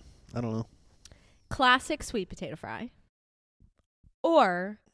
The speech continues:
Speaker 2: shoestring.
Speaker 1: What is shoestring?
Speaker 2: Like the really thin ones.
Speaker 1: Oh. Like Steak and Shake?
Speaker 2: Uh, I mean, you could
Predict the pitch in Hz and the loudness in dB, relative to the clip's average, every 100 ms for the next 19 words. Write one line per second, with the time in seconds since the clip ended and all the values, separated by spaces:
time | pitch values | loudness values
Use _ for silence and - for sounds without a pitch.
0 | _ _ - - 240 214 - 104 196 _ | _ _ -12 -4 -2 -2 -6 -14 -18 _
1 | _ _ _ _ _ _ _ _ - 165 | _ _ _ _ _ _ _ _ -14 -12
2 | - - 127 - - - - _ _ _ | -10 -10 -10 -12 -16 -18 -20 _ _ _
3 | _ 277 - 302 277 277 262 302 262 147 | _ -8 0 0 0 -2 -2 -2 -4 -6
4 | 135 _ - - - - - 82 - - | -16 _ -16 -16 -18 -20 -16 -16 -16 -20
5 | _ _ - 127 117 - - 120 135 170 | _ _ -10 -8 -8 -10 -6 -6 -6 -6
6 | 160 - _ _ _ _ _ _ _ _ | -6 -10 _ _ _ _ _ _ _ _
7 | _ - 190 190 190 190 190 196 - 302 | _ -12 -8 -6 -6 -6 -8 -8 -2 2
8 | 330 302 262 302 381 320 233 | 2 0 4 4 4 -2 -4